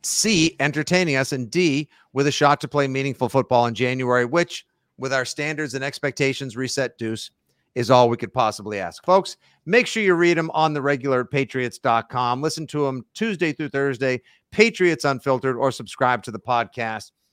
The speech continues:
He's down there with the Laser Show, with Freddie Kirsch, with Perillo and company, always having a good time. Give him a follow on the tweet machine at Mike Dussault nineteen as well. Deuce, it's been a pleasure. Uh, I hope we will speak again.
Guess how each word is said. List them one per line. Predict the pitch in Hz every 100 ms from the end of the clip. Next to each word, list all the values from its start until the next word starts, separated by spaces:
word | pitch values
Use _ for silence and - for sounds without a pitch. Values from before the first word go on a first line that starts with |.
| _
He's | 147 143
down | 151 139 135
there | 127 123 120 107 - _
with | 135 123
the | 127
Laser | 123 139 139 131
Show, | 120 - 127 123 120
with | 117 117
Freddie | 139 131 127
Kirsch, | - 135 127 120 - - _ _
with | - 131
Perillo | - 135 135 135 123 117
and | 110
company, | 113 117 120 113 110
always | 135 156 139
having | 131 113 110
a |
good | 101 110 92
time. | 110 98 98 - _ _
Give | 147
him | 143
a |
follow | 135 151 143 143 139
on | 143 170 175 175 175 175 175 170
the | 170
tweet | 165 160
machine | 139 - 131 127 120 _ _ _ -
at | 135 139 -
Mike | 127 135 -
Dussault | 135 - 127 117 113
nineteen | 110 110 117 107
as | 98
well. | 95
Deuce, | 87 160 170 -
it's | 123 -
been | 135
a |
pleasure. | 113 143 127 120 120 110 _ _ _ _
Uh, | 107 104 104
I | 110
hope | 113 135
we | 135 127
will | 127 139 131
speak | - 143
again. | 135 127 127